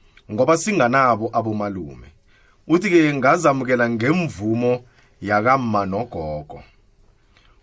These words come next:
Uthi-ke ekuzamukeleni kwami, eh, bekukukuthi-ke mhlana bek-, be-, bekhabo lesokana bazokuhlaba,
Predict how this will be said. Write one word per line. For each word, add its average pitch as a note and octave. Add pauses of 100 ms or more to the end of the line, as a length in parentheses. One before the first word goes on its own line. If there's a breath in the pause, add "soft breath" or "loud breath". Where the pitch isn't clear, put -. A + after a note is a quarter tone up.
Uthi-ke G#3+
ekuzamukeleni C#3
kwami, A2 (500)
eh, A#2+
bekukukuthi-ke D#3
mhlana A#2+
bek-, F3+
be-, F#3
bekhabo F#3+
lesokana D#3+ (420 soft breath)
bazokuhlaba, C3